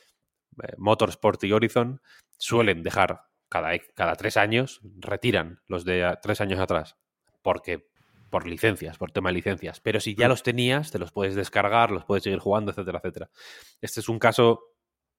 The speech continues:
Speaker 1: más, eh, llamativo, porque incluso aunque hubieras comprado estos, estas, estos realities, básicamente, que es lo que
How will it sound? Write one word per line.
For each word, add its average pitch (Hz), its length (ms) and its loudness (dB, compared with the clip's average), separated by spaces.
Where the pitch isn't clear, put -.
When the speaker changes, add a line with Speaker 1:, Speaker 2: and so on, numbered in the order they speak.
Speaker 1:
más, 104 560 -2
eh, 98 400 -2
llamativo, 120 760 2
porque 107 220 -2
incluso 92 460 -2
aunque 87 420 -2
hubieras 101 580 -2
comprado 110 640 0
estos, - 560 -6
estas, - 480 -6
estos 110 220 -2
realities, 127 760 0
básicamente, 104 640 0
que 98 80 0
es 90 100 -6
lo 101 140 0
que 95 720 -2